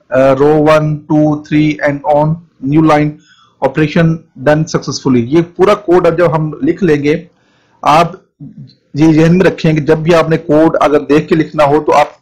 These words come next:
video को पॉज कर लें, Code आपके सामने सारे का सारा, इसको आप प्रैक्टिस करें तो आपको result सामने मिल जाएंगे। अब हम अगर इसको execute करते हैं इस यानी code को, तो हमारी जो ट्वेंटी फ़ाइव थाउजेंड की salary है आईडी number वन पर,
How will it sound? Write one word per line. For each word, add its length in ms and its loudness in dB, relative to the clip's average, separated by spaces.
video 300 2
को 100 -4
पॉज 300 0
कर 180 0
लें, 280 0
Code 180 -4
आपके 240 0
सामने 380 -2
सारे 240 -2
का 120 -2
सारा, 420 -2
इसको 200 -4
आप 60 0
प्रैक्टिस 380 -4
करें 280 -2
तो 80 0
आपको 240 0
result 320 0
सामने 500 -4
मिल 160 0
जाएंगे। 300 0
अब 160 0
हम 180 2
अगर 240 2
इसको 320 -2
execute 580 -2
करते 260 -2
हैं 260 0
इस 280 -8
यानी 300 2
code 360 0
को, 360 -2
तो 60 -2
हमारी 360 2
जो 140 0
ट्वेंटी 360 -2
फ़ाइव 460 -2
थाउजेंड 240 0
की 60 -6
salary 460 -2
है 460 2
आईडी 240 -2
number 200 -2
वन 140 0
पर, 380 -4